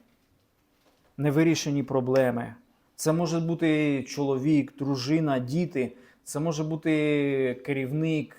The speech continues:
е, або ще хтось, хто, ну, стає перед нами такою проблемою.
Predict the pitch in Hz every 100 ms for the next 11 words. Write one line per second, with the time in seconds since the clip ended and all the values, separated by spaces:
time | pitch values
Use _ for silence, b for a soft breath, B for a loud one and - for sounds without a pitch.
0 | 131 123 120 123 117 117 123 147 143 -
1 | - 175 175 - 160 147 - - 151 143
2 | 135 B B B 156 - - 147 208 247
3 | 170 165 139 185 240 202 143 - 170 165
4 | 151 156 147 143 113 107